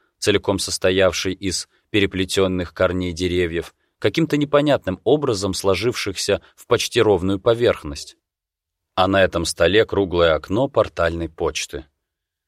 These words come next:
Тут же лежала пергаментная бумага, стояла чернильница, из которой торчало тонкое перо. Напротив него, за столом,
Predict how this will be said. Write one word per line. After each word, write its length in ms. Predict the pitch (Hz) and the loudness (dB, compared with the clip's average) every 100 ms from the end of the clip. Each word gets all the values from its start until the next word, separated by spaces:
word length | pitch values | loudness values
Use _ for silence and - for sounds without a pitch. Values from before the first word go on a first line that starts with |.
| _ _ - | _ _ 4
Тут 160 | 180 | 4
же 120 | 139 147 | 4 0
лежала 480 | 127 107 139 135 | 0 4 4 4
пергаментная 920 | 117 110 90 92 107 107 90 95 95 92 | 2 0 2 2 2 0 -4 -2 -2 -2
бумага, 640 | 101 113 110 80 69 - _ _ | -2 2 2 0 -4 -8 _ _
стояла 480 | - 101 82 92 95 | -4 0 2 2 2
чернильница, 880 | - 87 107 135 98 80 - 76 71 _ - | -2 -4 0 -2 -2 -6 -8 -10 -12 _ -10
из 140 | - | -4
которой 360 | 82 78 73 73 | -2 -2 -6 -4
торчало 540 | 82 76 - 76 78 | -4 -4 -4 -2 -2
тонкое 460 | 80 78 73 80 76 | -2 -4 -4 -6 -6
перо. 400 | 87 82 73 - _ _ _ _ _ _ - | -4 -2 -2 -6 _ _ _ _ _ _ -2
Напротив 520 | 101 104 117 113 107 | 0 4 4 4 0
него, 380 | 95 92 120 131 | -2 2 4 2
за 140 | 87 | 0
столом, 600 | - 85 82 107 127 82 | -2 0 2 2 2 -2